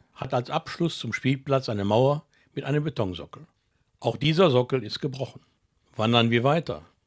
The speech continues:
und biegen in die vordere Hesperstraße in Richtung Borterstraße ein. An der Ecke Finkensteg-Hesperstraße steht ein Haus,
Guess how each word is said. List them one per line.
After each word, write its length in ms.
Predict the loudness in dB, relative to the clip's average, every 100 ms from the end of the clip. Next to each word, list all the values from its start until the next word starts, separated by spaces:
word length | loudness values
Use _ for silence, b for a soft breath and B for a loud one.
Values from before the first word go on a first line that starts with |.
| _ _ _ _ _
und 200 | -4 0
biegen 300 | 2 4 2
in 120 | 2
die 120 | 0
vordere 380 | 0 0 2 2
Hesperstraße 800 | 0 0 -8 -8 -6 -6 -4 -6 b b b b
in 120 | -2
Richtung 340 | -2 0 2
Borterstraße 800 | 4 2 2 -8 -12 -14 -12 -12
ein. 240 | -12 -18 -20 _ _ _ _ _ -2
An 160 | 2
der 140 | 2 2
Ecke 240 | 0 -2
Finkensteg-Hesperstraße 1400 | 0 -2 -2 -4 -4 -4 -6 -6 -8 -4 -2 -2 -4 -8 _ _ _ _
steht 280 | -2 -2
ein 180 | -2 -6
Haus, 420 | -4 -4 -4 -10